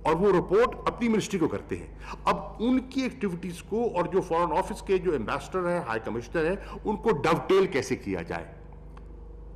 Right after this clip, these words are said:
जिम्मेदारी तो ambassador की है, लेकिन उस जिम्मेदारी को निभाने में उनके लिए आसानियां कैसे पैदा की जाए, तो उसके लिए हम एक तजावीज़ मुरतब कर रहे हैं और वो तजावीज़ इंशाअल्लाह प्राइम Minister साहब को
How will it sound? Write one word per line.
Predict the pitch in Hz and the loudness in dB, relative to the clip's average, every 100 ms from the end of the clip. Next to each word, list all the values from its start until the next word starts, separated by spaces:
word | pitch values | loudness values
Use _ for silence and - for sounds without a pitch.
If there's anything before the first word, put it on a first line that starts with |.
| - | 0
जिम्मेदारी | 107 107 101 139 | 2 4 4 4
तो | 151 202 202 | 4 4 4
ambassador | 180 269 269 277 | 0 0 0 -4
की | 202 | -2
है, | 123 101 - - - - | -2 -4 -8 -14 -14 -4
लेकिन | 151 175 226 175 202 | -2 0 -4 -4 -2
उस | 240 - - | -2 -2 -8
जिम्मेदारी | 135 165 170 131 131 170 | -2 0 2 2 2 0
को | 170 | 2
निभाने | 208 165 107 107 113 131 | 0 0 -2 -4 -2 -2
में | 117 143 190 208 - - - | -2 -2 -2 -4 -10 -14 -4
उनके | 190 196 180 214 | 0 0 -2 -4
लिए | 202 226 233 - | 0 2 0 2
आसानियां | 151 151 - 180 185 196 226 262 | 0 0 -2 0 2 2 2 2
कैसे | 262 190 180 | 2 0 0
पैदा | 170 127 117 | 0 2 0
की | 110 95 | -2 -4
जाए, | 95 90 85 - - | -4 -4 -6 -12 -10
तो | - | -2
उसके | 180 - 175 | -2 2 2
लिए | 180 | 2
हम | 180 180 151 | 0 -2 -4
एक | 123 - - | -4 -4 -4
तजावीज़ | 101 95 101 139 120 | -2 -2 0 -2 -2
मुरतब | 95 90 101 - | -4 -2 -6 -4
कर | 87 | -6
रहे | 92 107 131 | -4 -4 -4
हैं | 170 214 - - | -4 -6 -10 -8
और | 120 | -4
वो | 123 | -2
तजावीज़ | 127 107 101 98 127 | -2 0 0 -2 -4
इंशाअल्लाह | 98 - 80 123 | -6 -8 -6 -4
प्राइम | 190 - - - 107 104 | -6 -10 -16 -4 -2 -2
Minister | 104 117 | -4 -8
साहब | - 85 - | -4 -4 -4
को | 156 | -4